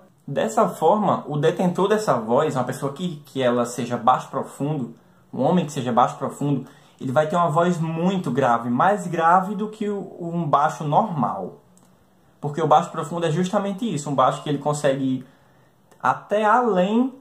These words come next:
dos graves normais de um baixo convencional, porque é uma voz rara, uma voz atípica, não é uma coisa comum.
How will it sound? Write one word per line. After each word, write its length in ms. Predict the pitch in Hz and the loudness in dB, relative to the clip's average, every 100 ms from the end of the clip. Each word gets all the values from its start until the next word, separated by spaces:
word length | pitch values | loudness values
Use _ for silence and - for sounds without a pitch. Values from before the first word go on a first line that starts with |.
| - | -10
dos 260 | 151 175 | -6 -4
graves 400 | 147 143 151 147 | 0 2 2 0
normais 440 | 180 185 175 170 180 | 0 2 4 2 2
de 80 | |
um 80 | 220 | 2
baixo 280 | 170 156 - | 6 4 2
convencional, 680 | 196 185 190 220 233 - - | -4 -4 -4 -2 0 -2 -4
porque 180 | 135 135 | -6 2
é 40 | |
uma 80 | 139 | 2
voz 260 | 135 175 175 | 4 -2 -2
rara, 320 | 120 110 107 | -2 0 0
uma 120 | 110 | 0
voz 280 | 113 117 - | 0 -2 -2
atípica, 800 | 156 170 - 143 - 120 - 104 | -2 -2 -4 -12 -12 -12 -10 -8
não 180 | 123 165 | -2 0
é 60 | 175 | 0
uma 100 | 156 | 0
coisa 240 | 135 123 | -4 -8
comum. 460 | 123 127 120 110 | -6 0 0 0